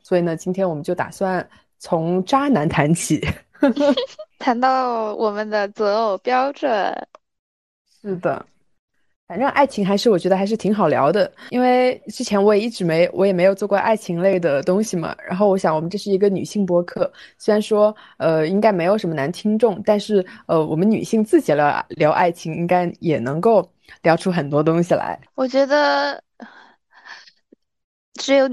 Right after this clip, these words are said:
Speaker 2: 就是我觉得女生聊女生的话题才会更加有，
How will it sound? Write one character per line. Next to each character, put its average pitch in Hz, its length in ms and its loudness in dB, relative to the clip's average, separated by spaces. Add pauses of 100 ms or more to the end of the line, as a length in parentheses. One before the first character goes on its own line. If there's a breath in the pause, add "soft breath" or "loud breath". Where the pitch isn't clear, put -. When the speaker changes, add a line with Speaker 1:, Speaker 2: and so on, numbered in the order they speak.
(160)
Speaker 2:
就 349 100 -2
是 381 140 0
我 294 180 0
觉 247 160 -4
得 302 120 -2
女 247 240 -2
生 302 260 -2
聊 247 240 0
女 240 260 -4
生 254 200 -4
的 262 100 -2
话 302 260 0
题 262 220 -4
才 254 260 -4
会 294 140 0
更 330 300 -4
加 269 240 -2
有， 226 200 -4